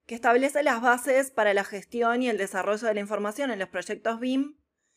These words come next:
que en la medida que establece procesos estandarizados, permite que se asegure que los datos dentro del modelo bim sean consistentes, precisos y accesibles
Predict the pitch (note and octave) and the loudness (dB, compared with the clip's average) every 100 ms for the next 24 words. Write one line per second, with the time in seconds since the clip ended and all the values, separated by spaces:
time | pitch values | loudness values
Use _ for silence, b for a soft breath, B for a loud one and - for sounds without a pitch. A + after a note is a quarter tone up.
0 | _ _ _ F#3+ G3 F#3+ G3+ G#3+ B3 C4 | _ _ _ -6 -2 -2 -2 -2 2 2
1 | B3 A#3 A#3+ A#3 - G3 G3+ G3 A3+ A#3 | 2 2 2 0 -2 -8 -6 -2 0 0
2 | G#3+ F3 F3+ F3 A3 G#3+ A3 G#3+ A3+ A3 | 0 -6 -6 -6 -4 -4 -6 -6 -4 -2
3 | A3 A#3 C4+ B3 B3 C#4 D4+ _ F#3+ F#3+ | -2 0 4 6 4 0 -4 _ -4 -2
4 | A3 A#3+ B3 A3+ A#3 B3 A#3+ C4 C4 C4+ | 0 0 0 0 0 0 0 0 -2 -2
5 | C4 C#4 D4+ G#3+ F#3+ G#3+ G3+ F#3+ E3 D#3 | -2 -2 -4 -6 -4 0 0 0 -6 -6
6 | _ - G3+ A3+ A3 F#3 F#3 F3+ F#3 G3+ | _ -2 0 0 0 0 0 -2 2 4
7 | A#3 C#4 C4 A3+ F#3+ F3+ F#3 F3+ F#3+ - | 2 -2 -4 -4 -4 -4 -8 -8 -8 -2
8 | A#3 A#3 B3+ C4 - F#3+ A3 G#3+ A#3 C4 | -2 0 0 -2 -6 -8 -6 -4 -2 -2
9 | - b b - G#3 A#3 G#3+ G#3+ B3+ B3 | -8 b b -2 0 0 -6 -4 -4 0
10 | B3+ D4 - | 0 0 -6